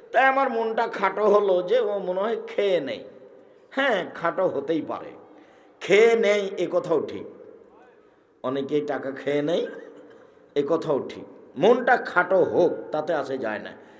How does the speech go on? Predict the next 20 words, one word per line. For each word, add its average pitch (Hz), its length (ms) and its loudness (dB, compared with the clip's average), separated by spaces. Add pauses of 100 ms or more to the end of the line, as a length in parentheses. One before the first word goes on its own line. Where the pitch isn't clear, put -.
(340)
কিন্তু 320 340 4
আপনি 233 400 2
মনে 214 380 8
রাখবেন, 226 580 4 (480)
আপনার 220 460 2 (180)
উপার্জন 254 800 2
থেকে 240 240 0
আপনাকে 214 560 0
দান 175 480 -4
করতে 196 300 -4
হবে, 190 280 2
এই 175 340 0
জন্য 165 460 -2
যে 240 460 6 (400)
ইবাদতের 208 720 4
জগতে 185 380 0
এটা 185 160 -2
সবচেয়ে 175 640 -2 (960)
শক্তিশালী 135 640 -8
ইবাদত। 87 300 -10